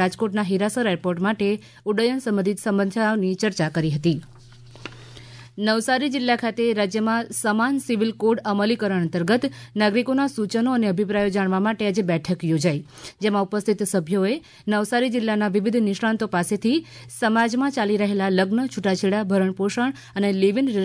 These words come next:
રિલેશનશીપની નોંધણી બાબતે મંતવ્યો મેળવ્યા હતા. આગામી ચોવીસ માર્ચના રોજ અથવા તે પહેલા ગુજરાતના રહેવાસીઓ અને વિવિધ અગ્રણી જૂથોને મહત્વપૂર્ણ વિષયોનું મૂલ્યાંકન કરવા માટે સમાન સિવિલ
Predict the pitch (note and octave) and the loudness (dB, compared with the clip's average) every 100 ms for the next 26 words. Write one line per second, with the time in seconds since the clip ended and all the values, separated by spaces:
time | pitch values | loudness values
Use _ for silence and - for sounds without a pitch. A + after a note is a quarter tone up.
0 | G3+ - F#3 F#3 G#3 B3 A#3+ A3 G3 G3+ | -2 -2 0 2 0 0 0 -2 -2 2
1 | F#3 F#3 F#3+ G#3 F#3 F#3+ G3 F3+ F#3 F#3 | 4 2 2 2 2 0 0 0 2 0
2 | G3 E3+ F3 D#3+ D3 D#3 D#3+ E3+ C#3+ - | 0 0 2 0 0 -2 0 0 -2 -4
3 | - - - - F#3+ G3 G#3+ G#3 G#3+ G3+ | -20 -20 -20 -4 0 2 2 0 0 0
4 | A#3 A3+ G3+ F#3+ G3+ F#3 G3+ A#3 G3 G#3 | 0 0 0 0 0 2 2 2 -2 0
5 | G#3 G#3+ - G3 F#3+ A#3+ G3+ G#3 - - | 0 0 -2 -2 0 2 2 0 -4 -14
6 | - F3+ G#3+ A3 G#3 G#3+ G3 F#3 G3 G#3+ | -4 0 2 2 0 0 0 0 0 0
7 | B3+ A3+ G3+ F#3 F#3+ A#3 - F#3 G3+ G3+ | 0 2 2 2 2 2 0 0 2 0
8 | F3 E3 A#3 G#3 G3+ - - - G#3+ A#3 | 0 -2 0 0 0 -4 -12 -2 0 2
9 | A#3 A#3+ B3+ C4 G#3+ G#3 G3+ F#3+ F#3+ F#3 | -2 -2 0 0 0 0 0 2 2 2
10 | G3 G3+ A3 G#3 E3 E3 F#3 G3+ G#3+ C4+ | 2 0 0 0 0 0 0 0 -2 -2
11 | - - - A3+ A#3 C4+ C4 A#3 G3+ | -8 -18 -4 0 0 0 -2 0 0